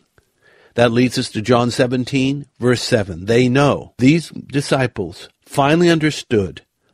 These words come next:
that all things the Father gave Christ are from God, of course. And so what Jesus received from God,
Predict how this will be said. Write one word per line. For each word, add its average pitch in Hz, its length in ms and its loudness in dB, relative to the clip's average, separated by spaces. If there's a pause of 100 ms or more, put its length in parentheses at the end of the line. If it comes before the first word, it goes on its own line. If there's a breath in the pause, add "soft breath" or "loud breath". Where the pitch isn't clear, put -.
that 123 320 0
all 160 300 2
things 110 460 -4
the 113 100 -6
Father 139 360 2
gave 131 300 0
Christ - 580 -8 (640)
are 135 160 0
from 139 280 0
God, 151 340 0 (680)
of 120 140 -6
course. - 480 0 (1000)
And 120 160 0
so 127 180 4
what 98 180 2
Jesus 143 520 0 (160)
received 123 360 -2
from 110 220 -6
God, 165 400 2